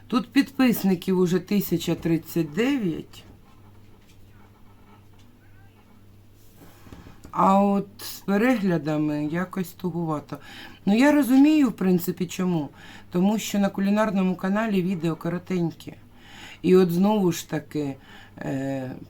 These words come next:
те ж саме і з Сулугуні відбулось, так? Я навмисно зробила їх два,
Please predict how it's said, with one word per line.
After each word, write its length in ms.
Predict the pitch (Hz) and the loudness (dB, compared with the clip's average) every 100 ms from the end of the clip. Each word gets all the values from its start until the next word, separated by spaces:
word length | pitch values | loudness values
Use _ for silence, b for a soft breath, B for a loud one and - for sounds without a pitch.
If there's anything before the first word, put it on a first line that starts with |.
| - | -2
те 140 | 180 | -2
ж 80 | 180 | 0
саме 380 | - 185 175 170 | 0 2 2 2
і 260 | - 180 | 2 0
з 360 | 147 151 160 156 | 0 0 0 0
Сулугуні 640 | 151 170 165 160 175 160 | -2 0 0 2 2 0
відбулось, 580 | 143 131 123 139 135 131 | 0 -6 -6 -4 -4 -8
так? 320 | - 165 175 - B B B B B - - | -6 -6 -6 -14 B B B B B -18 -10
Я 600 | - 143 160 151 147 147 151 - - - - - - - - - - - - - - - - - - - - | -6 0 2 2 2 0 -4 -12 -20 -20 -20 -20 -20 -20 -20 -20 -20 -20 -20 -20 -20 -20 -20 -20 -20 -20 -2
навмисно 540 | 160 165 190 - 170 | 2 2 2 0 -2
зробила 440 | 151 156 143 151 143 | -2 -4 -2 -2 -2
їх 160 | 139 | -4
два, 320 | 123 139 131 | -6 -4 -4